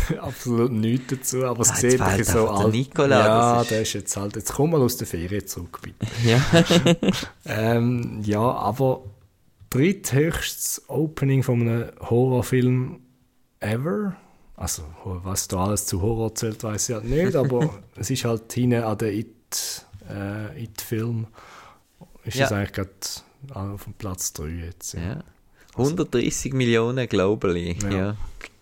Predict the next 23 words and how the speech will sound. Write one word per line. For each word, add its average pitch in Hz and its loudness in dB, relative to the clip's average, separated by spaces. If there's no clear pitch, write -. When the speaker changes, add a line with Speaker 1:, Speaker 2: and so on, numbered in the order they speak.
Speaker 1:
Crazy. 82 -12
Speaker 2:
Ja. - -4
Speaker 1:
Aber 101 -4
schön, 190 2
dass 165 -2
die 147 0
Leute 156 -2
ins - -6
Kino 147 0
gehen. 127 0
Da 113 -2
freut 120 2
uns 123 -4
immer, 120 0
selbst 107 -6
wenn 104 -2
man 104 -2
den 101 -4
Film 107 0
Speaker 2:
Ja. 110 4
Speaker 1:
nicht 104 -2
gut 98 -8
findet. 101 -12